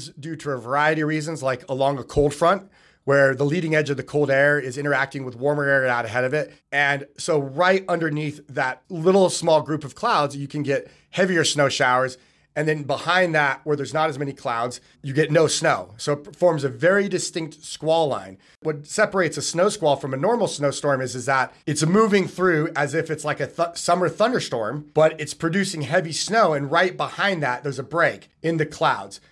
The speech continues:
And the difference between, like, a snow squall and a major snowstorm is, is that a major snowstorm, you have a wide area of clouds producing snow continuously, and there's no breaks.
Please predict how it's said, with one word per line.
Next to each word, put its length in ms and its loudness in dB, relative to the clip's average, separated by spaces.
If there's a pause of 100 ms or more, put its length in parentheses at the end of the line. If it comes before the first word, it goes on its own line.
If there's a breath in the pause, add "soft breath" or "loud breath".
(120)
And 100 -2
the 60 2
difference 360 -2
between, 300 -2
like, 180 0
a 60 -12
snow 320 -2
squall 500 0 (300 soft breath)
and 100 -2
a 60 0
major 280 2
snowstorm 580 0
is, 100 -6
is 140 -6
that 280 0 (220 soft breath)
a 60 -6
major 340 2
snowstorm, 540 -2
you 80 -6
have 340 0 (300 soft breath)
a 60 4
wide 540 4
area 300 -2
of 140 -8
clouds 440 -4
producing 520 -6
snow 680 2 (220 soft breath)
continuously, 560 -8
and 80 -8
there's 180 -6
no 140 -4
breaks. 440 -8